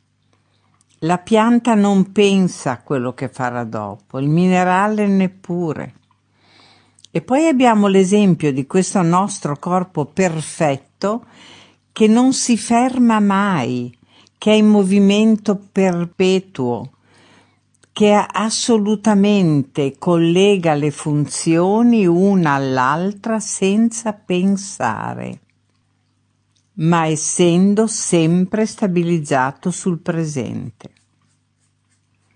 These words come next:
Non dite che è impossibile. È possibile. Cominciate a provarci.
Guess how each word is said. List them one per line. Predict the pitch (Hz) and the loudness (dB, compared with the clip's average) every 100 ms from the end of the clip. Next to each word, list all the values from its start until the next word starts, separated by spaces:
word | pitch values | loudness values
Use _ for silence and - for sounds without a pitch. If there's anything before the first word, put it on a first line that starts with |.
| _ _ _ _ - | _ _ _ _ -4
Non | 202 247 220 | 2 4 4
dite | 180 160 143 | 2 0 -4
che | - 151 | -2 -2
è | |
impossibile. | 147 139 - 127 - - 131 117 123 110 110 - _ _ _ _ _ _ _ _ _ _ _ _ _ _ _ _ _ _ | 0 -2 -6 -8 -8 -6 -4 -4 -6 -6 -8 -14 _ _ _ _ _ _ _ _ _ _ _ _ _ _ _ _ _ _
È | 202 | -6
possibile. | 202 226 208 - 226 208 139 107 107 - _ _ _ _ _ _ | -4 -4 -4 -4 -4 -2 -4 -4 -8 -12 _ _ _ _ _ _
Cominciate | - 190 214 202 240 262 285 | 0 2 2 0 -2 -2 -4
a | |
provarci. | 262 254 214 131 104 - - - | -6 -4 -4 -4 -6 -12 -20 -20